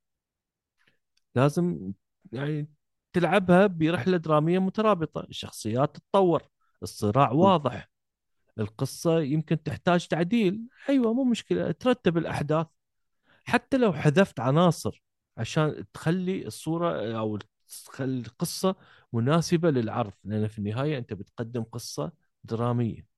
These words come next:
Speaker 1: مختلفة عن اللعبة. بس فوق كل هذا لازم تحترم ولازم تكون متأكد أن جوهر القصة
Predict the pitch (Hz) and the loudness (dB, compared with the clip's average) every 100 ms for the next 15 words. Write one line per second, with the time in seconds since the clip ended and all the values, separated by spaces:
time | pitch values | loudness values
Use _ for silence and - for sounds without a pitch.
0 | _ _ _ _ _ _ 107 - 139 127 | _ _ _ _ _ _ -6 -2 -2 0
1 | - 98 104 95 90 76 82 - _ _ | -2 -2 -2 -2 -4 -8 -14 -18 _ _
2 | _ _ _ _ _ _ _ _ _ _ | _ _ _ _ _ _ _ _ _ _
3 | - 175 208 - - _ _ _ _ _ | 4 4 4 -4 -18 _ _ _ _ _
4 | _ 120 107 - 262 185 196 214 269 180 | _ 0 2 4 4 4 2 2 0 2
5 | 143 143 139 - - 147 151 165 - _ | 2 2 -4 -8 -4 -2 0 -2 -8 _
6 | _ _ - 117 127 127 120 - 135 123 | _ _ -2 0 0 0 -4 -4 -2 -2
7 | 113 - 156 - 151 85 110 101 117 196 | -2 -6 -6 -4 -4 -2 0 2 4 4
8 | 147 139 117 - 135 - 147 | 4 2 0 -4 -8 -2 -2